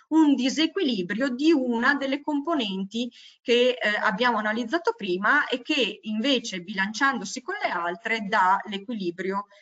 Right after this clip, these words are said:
di-, eh, dinamico di un corso d'acqua.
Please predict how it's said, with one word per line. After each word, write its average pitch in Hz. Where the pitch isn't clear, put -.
di-, 196
eh, 190
dinamico 190
di 190
un 180
corso 175
d'acqua. -